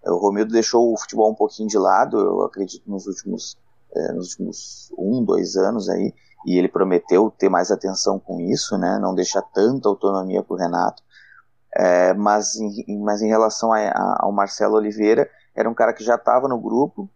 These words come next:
né? Que já tinha confiança do próprio Renato, né? Já tinha confiança de muitos dos jogadores ali do grupo, né? E que já provavelmente já devia ajudar os, os guris da base ali quando subiam, né? E aí o pessoal viu, olha, a gente tá precisando de um cara pra fazer essa ligação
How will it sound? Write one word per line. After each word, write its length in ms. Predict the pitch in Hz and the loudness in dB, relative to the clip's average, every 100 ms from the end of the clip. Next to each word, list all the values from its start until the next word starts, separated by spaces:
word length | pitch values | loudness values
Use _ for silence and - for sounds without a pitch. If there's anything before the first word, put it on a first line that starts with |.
| - | -8
né? 200 | 104 117 | -6 -4
Que 120 | - | -4
já 160 | 107 110 | 0 0
tinha 400 | - - 135 160 | -2 -8 -4 -2
confiança 640 | 147 139 - 117 113 - | 0 -2 -2 -4 -2 -2
do 140 | 110 | -2
próprio 420 | 110 - 135 - 107 | -2 2 0 0 -6
Renato, 500 | 98 98 - - - _ _ _ - | -2 0 -2 -4 -20 _ _ _ -12
né? 220 | 95 98 | -6 -2
Já 120 | 107 | -2
tinha 280 | - - 123 | -2 -2 -4
confiança 560 | - - - 113 120 110 | 0 -2 -2 -4 -2 -2
de 100 | 107 | -2
muitos 420 | 104 117 135 139 | 0 -2 0 0
dos 120 | 127 | 2
jogadores 540 | 120 117 107 107 107 104 | 2 2 2 2 2 0
ali 140 | 101 | -2
do 120 | 101 | -4
grupo, 360 | 98 107 - _ _ _ _ _ | -2 0 0 _ _ _ _ _
né? 300 | - 95 107 - | -4 -2 -2 -6
E 80 | - | -14
que 160 | - 113 | -10 -2
já 180 | 117 135 | 2 2
provavelmente 680 | 139 123 135 143 123 139 | 4 4 4 2 0 0
já 80 | 127 | 0
devia 300 | 113 104 135 | 2 2 2
ajudar 460 | 156 139 98 101 151 | 2 2 6 6 4
os, 140 | - | -2
os 240 | - - - | -10 -20 -8
guris 240 | 101 113 120 | -2 0 2
da 120 | 92 | 2
base 400 | 98 95 131 101 | 2 0 0 -2
ali 140 | 90 | -4
quando 200 | - 98 | -6 -12
subiam, 500 | - 92 90 104 185 | -8 -8 -4 -2 0
né? 160 | 101 104 _ _ _ _ | 0 -2 _ _ _ _
E 80 | 185 | 2
aí 60 | 170 | 2
o 80 | |
pessoal 260 | - 131 170 | 2 0 0
viu, 180 | 170 196 | 2 2
olha, 180 | 143 90 | 2 0
a 40 | |
gente 160 | 95 - | -8 -8
tá 100 | - | -8
precisando 300 | - 107 107 | -8 -8 -6
de 60 | |
um 100 | 117 | -6
cara 260 | 117 113 120 | 0 0 0
pra 100 | 117 | 0
fazer 200 | 120 120 | -2 -2
essa 180 | - 127 | -4 -2
ligação 600 | 127 131 127 - 120 | 2 2 0 0 0